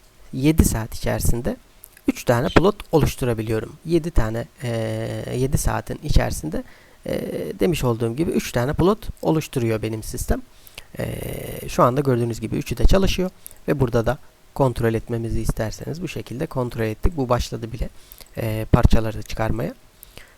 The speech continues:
Ve bu şekilde, e, devam edeceğiz. Ve bunu yaptıktan sonra tabii ki de bu işin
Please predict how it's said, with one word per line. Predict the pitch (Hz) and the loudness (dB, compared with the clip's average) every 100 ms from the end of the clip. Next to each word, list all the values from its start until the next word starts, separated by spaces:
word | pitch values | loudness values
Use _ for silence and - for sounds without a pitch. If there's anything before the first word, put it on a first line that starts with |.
| - 226 | -4 -2
Ve | 226 | 0
bu | |
şekilde, | 208 - - 123 185 220 - | 6 6 4 -4 -4 -6 -8
e, | 139 135 127 131 147 | -4 -2 -2 0 4
devam | 208 185 113 | 4 4 2
edeceğiz. | 107 131 208 - - | 0 6 6 6 2
Ve | 202 | -2
bunu | 185 180 - - | -2 -4 -6 -4
yaptıktan | 196 - - 147 | 0 2 2 0
sonra | 120 123 147 | 0 -4 -2
tabii | 135 113 | -2 -4
ki | - | -10
de | 120 | -10
bu | 120 | -8
işin | 117 131 | -8 -10